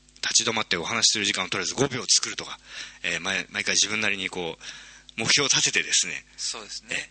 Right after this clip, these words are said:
Speaker 1: それでだんだんこう、えー、お互いをし-、分かり合っていって。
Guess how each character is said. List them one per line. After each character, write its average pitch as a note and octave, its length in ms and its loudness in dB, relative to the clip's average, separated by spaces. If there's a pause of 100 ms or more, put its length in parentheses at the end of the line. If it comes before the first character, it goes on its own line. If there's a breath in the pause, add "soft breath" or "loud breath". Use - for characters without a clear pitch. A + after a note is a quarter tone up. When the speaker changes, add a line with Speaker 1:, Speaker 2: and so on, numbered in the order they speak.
(240 loud breath)
Speaker 1:
そ - 100 2
れ F3+ 40 6
で F3+ 100 6
だ E3+ 120 6
ん D#3+ 40 -2
だ D#3 100 4
ん D3 40 -6
こ C3 300 4
う、 - 60 -20 (800 loud breath)
え F2+ 540 2
ー、 - 20 -20 (160)
お A#2 80 -2
互 G#2+ 220 2
い - 20 2
を E2+ 60 2
し-、 - 200 8
分 A#2 120 -2
か D3 140 2
り C#3+ 100 2
合 C#3+ 40 2
っ - 40 -14
て - 160 -4
い - 20 -6
っ - 40 -10
て。 - 300 -6